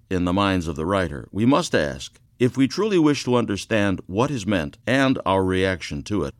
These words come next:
why it is that the writers visit upon Michael the indignity of ridicule which the dialogue above, one of many such, represents.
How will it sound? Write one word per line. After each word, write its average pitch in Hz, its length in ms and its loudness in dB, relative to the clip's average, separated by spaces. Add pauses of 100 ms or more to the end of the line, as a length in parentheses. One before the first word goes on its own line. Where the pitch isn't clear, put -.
why 175 280 2
it 120 120 4
is 80 320 -2
that 104 160 -4
the 123 80 2
writers 131 440 2
visit 147 380 0
upon 117 360 0
Michael 90 360 0
the 92 160 0
indignity 120 680 0
of 92 100 2
ridicule 76 680 -2
which 87 220 -10
the 87 100 -2
dialogue 90 500 0
above, 82 460 2
one 104 180 2
of 80 100 -2
many 95 300 2
such, - 600 -10
represents. 90 680 -4